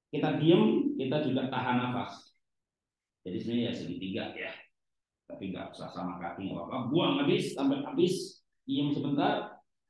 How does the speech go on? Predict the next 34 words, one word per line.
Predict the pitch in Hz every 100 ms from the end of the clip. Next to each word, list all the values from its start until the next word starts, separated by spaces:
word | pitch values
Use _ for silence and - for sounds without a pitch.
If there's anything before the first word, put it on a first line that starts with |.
| _
Udah | 123 123 127
kayak | 139 135
nggak | 135 147
kuat, | 190 196 - - _ _ _ -
tarik | 156 165 165 151
nafas, | 147 165 202 208 196 - - - _ -
pelan-pelan | 139 139 151 151 160
tariknya. | 139 143 160 185 185 - _ _ _ _ _ 107
Memang | 127 135
habis | 139 107 110 107
tahan | 101
nafas | 104 127 147
itu |
paling | 120 113 110
enak, | 120
nafas | 117 127 131 -
tariknya | - 113 - -
sekuatnya. | - 135 143 127 - - -
Dan | -
kita | 120 123
tarik | 139 180 180
pelan-pelan, | 151 151 151 170 202 220 202 - _ _ _ _ _ _ _ _ _ -
posisi | 175 170 175 185
sesuai | 160 156
narik. | 147 - - - _ _ _ _ _ _ _ _ _ _ _ _ _ _
Begitu | 139 - 208 - 247
mau | 190 151
buang | 143 139
nafas, | 131 123 180 196 - -
maka | 123 143
posisinya | 135 127 - 143 151 -
udah | 110
mulai | 113 -
pindah. | 123 120 - -